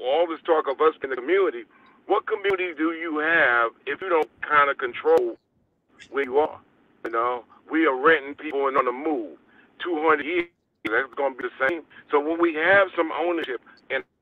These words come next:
ourselves and where we're at, and then we are able to be able to say, "No, this is what the policy should be when this person goes out of whack."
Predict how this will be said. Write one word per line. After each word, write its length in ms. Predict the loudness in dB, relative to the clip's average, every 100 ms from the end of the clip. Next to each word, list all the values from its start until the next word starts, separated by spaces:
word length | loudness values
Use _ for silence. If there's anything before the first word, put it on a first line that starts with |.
| 0
ourselves 840 | 2 0 0 2 4 2 -2 -6 -16 -8
and 220 | -6 0
where 200 | 4 4
we're 220 | 4 2
at, 360 | 2 0 0 -4 _ -20 -8
and 140 | -2
then 160 | 0 -2
we 120 | 0
are 220 | 0 2
able 240 | 2 0 -2
to 80 | -4
be 100 | -4
able 200 | -4 0
to 60 |
say, 140 | -2 -2 -10 0
"No, 120 | 4 6
this 120 | 4 _ -14 _
is 160 | -10 -4
what 120 | -4
the 80 | -4
policy 680 | 2 4 6 2 -4 -14 -12 -6
should 160 | -6 -6
be 300 | -8 -8 -12 _ -8
when 140 | -2 0
this 160 | 0
person 440 | 0 0 0 -2 -2
goes 320 | 0 0 0
out 220 | 0 0
of 120 | 0
whack." 260 | 2 2